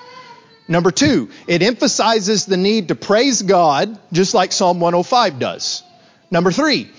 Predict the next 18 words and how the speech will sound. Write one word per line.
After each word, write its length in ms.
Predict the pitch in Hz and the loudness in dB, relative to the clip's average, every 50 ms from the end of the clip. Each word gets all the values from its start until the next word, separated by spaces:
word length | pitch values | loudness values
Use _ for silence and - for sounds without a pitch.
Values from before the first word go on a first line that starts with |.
| - - - _ _ _ - | -20 -20 -20 _ _ _ -6
it 180 | - 165 165 - | -6 -6 -4 -2
talks 320 | - - 214 277 - - | 2 2 2 2 2 0
about 300 | 277 208 233 233 208 170 | 0 2 2 2 2 0
what 160 | 185 185 160 | -2 -4 -2
God 320 | 139 175 175 196 220 247 226 | 0 2 2 4 4 2 0
has 200 | 196 196 170 147 | -2 -2 -4 -4
done 380 | 139 147 185 202 208 202 190 | -2 0 0 2 2 0 -2
for 460 | 175 - - - 208 226 254 262 269 220 | -6 -4 0 4 4 6 6 6 4 2
his 260 | 175 240 247 208 - | 0 0 0 -2 -2
people, 480 | - - 240 220 139 - 139 113 107 | -4 -2 -2 -2 -2 -2 -4 -4 -2
just 260 | 107 127 180 202 190 - | -2 0 0 0 0 0
like 200 | 208 208 202 - | 0 0 -2 -2
Psalm 320 | - 202 170 170 170 160 | -4 -2 -2 -2 -2 -2
one 160 | 151 151 147 | -2 -2 0
oh 100 | 147 147 | 0 -2
five. 560 | 151 - 254 247 233 156 - - - - - _ _ _ _ _ _ _ _ _ _ _ _ _ _ _ _ _ _ | -2 0 -2 0 0 -2 -4 -8 -14 -20 -20 _ _ _ _ _ _ _ _ _ _ _ _ _ _ _ _ _ _
Number 220 | - 165 190 185 202 | -2 0 2 2 2
four, 440 | 185 - 269 302 285 190 127 101 | 2 2 2 4 4 2 0 -2